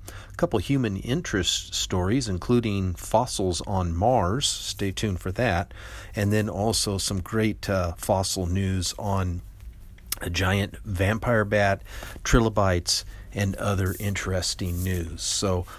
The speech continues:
I wanna thank you all for tuning into the channel, for supporting our podcast. Uh, we're in over thirty-three countries right now, so we're pretty excited about that.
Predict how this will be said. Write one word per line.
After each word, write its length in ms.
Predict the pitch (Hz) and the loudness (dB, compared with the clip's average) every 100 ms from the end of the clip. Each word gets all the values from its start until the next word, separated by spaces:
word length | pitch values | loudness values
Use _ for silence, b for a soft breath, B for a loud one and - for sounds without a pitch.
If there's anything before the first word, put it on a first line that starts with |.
| - | 0
I 60 | |
wanna 140 | 120 107 | 2 4
thank 260 | 127 104 | 2 2
you 80 | 107 | 2
all 120 | 101 | 2
for 120 | 95 95 | 2 -4
tuning 480 | - 107 107 101 | -2 0 0 -2
into 340 | 107 104 98 - | -2 -2 -2 -4
the 120 | 95 | -6
channel, 420 | - 104 104 101 | -2 0 2 0
for 180 | - 95 | -2 -4
supporting 760 | - 95 - 107 98 95 90 90 | -4 -4 -2 0 2 2 -2 -2
our 260 | 92 92 | -2 -2
podcast. 880 | - - 95 92 - 101 98 - - B B B | -2 -2 -2 -2 -2 0 0 0 -4 B B B
Uh, 140 | - 90 | -4 0
we're 200 | 110 196 | 2 2
in 80 | 110 | 2
over 260 | 101 95 | 2 0
thirty-three 580 | 85 107 107 131 - 143 | -2 0 0 0 -2 -2
countries 460 | - 160 - 95 85 | 0 -2 0 -2 0
right 180 | 92 87 | -2 0
now, 200 | 92 90 | -2 0
so 160 | - | -2
we're 100 | 104 | -2
pretty 480 | 101 110 98 92 92 | -2 -2 0 0 -2
excited 540 | 95 - 104 98 87 | -4 -2 2 2 0
about 320 | 87 95 90 - | -2 0 0 0
that. 320 | 92 85 | 0 0